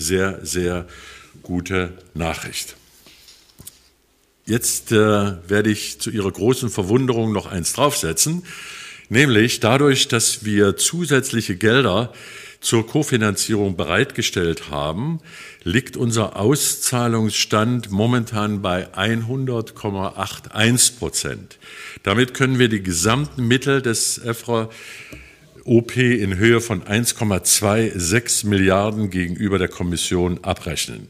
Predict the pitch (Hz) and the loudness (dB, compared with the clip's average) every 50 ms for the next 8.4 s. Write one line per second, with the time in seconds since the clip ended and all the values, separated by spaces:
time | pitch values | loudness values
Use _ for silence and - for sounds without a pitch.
0 | _ _ _ _ _ _ _ _ _ _ - - - - - - - - - - | _ _ _ _ _ _ _ _ _ _ -20 -20 -20 -20 -20 -20 -20 -20 -20 -20
1 | - - - _ - - 98 - 131 156 156 160 156 - - - - 113 104 101 | -20 -20 -20 _ -4 -2 0 2 4 6 6 4 4 2 0 -2 -2 -2 -2 -2
2 | 107 110 123 139 135 127 113 107 104 107 120 120 - 131 123 110 117 - - - | 0 -2 0 2 0 0 2 4 4 4 4 2 0 -2 0 2 0 0 2 0
3 | 113 113 120 113 - - 110 110 98 90 80 - - 127 135 139 135 131 131 131 | 0 0 0 -2 -4 -2 0 0 0 0 -4 -2 0 0 2 2 2 2 2 2
4 | 135 123 123 123 - - 110 123 131 135 131 131 127 123 - - 120 117 117 113 | 2 0 0 0 0 0 -2 -2 -2 -2 -2 -4 -4 -6 -4 -2 0 0 2 0
5 | 113 101 107 107 - 107 104 - 110 107 104 107 107 104 104 104 101 - - 98 | 2 2 2 2 2 2 0 0 0 2 2 4 4 2 2 0 -2 -2 0 0
6 | 95 95 92 82 90 78 - - 73 73 - - 113 117 - - - 131 127 131 | 0 0 0 -2 -4 -6 -6 -8 -12 -8 -4 -2 -2 -2 -2 -2 0 0 0 0
7 | 131 117 110 95 - - - - 101 101 98 90 - 80 - - - - 110 101 | -2 -2 -2 -4 -4 -4 -4 -4 -2 -2 -2 -4 -6 -8 -8 -6 -4 -2 -2 -2
8 | 107 127 123 - 135 127 120 - | -2 -2 -4 -4 -4 -6 -6 -8